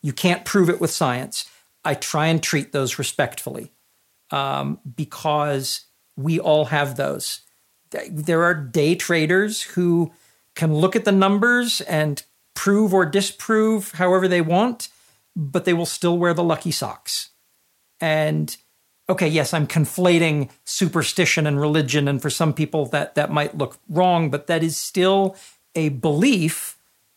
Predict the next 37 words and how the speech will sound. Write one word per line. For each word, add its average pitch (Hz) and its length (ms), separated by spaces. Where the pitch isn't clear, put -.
that 160 140
influences 175 600
our 156 200
behavior, 143 680
and 160 380
I 160 160
have 143 460
respect 190 440
for 151 120
those 139 240
things. - 340
The 165 80
one 180 460
place 165 500
in 165 240
my 151 180
fiction 147 600
where 160 220
I 151 80
will 147 180
make 170 300
people 165 320
the 131 120
butt 131 380
of 131 140
jokes, 123 600
where 151 300
I 151 120
will, 143 380
where 151 220
I 143 80
will 139 160
call 151 340
it 151 80
out, 139 300
is 147 280
when 151 540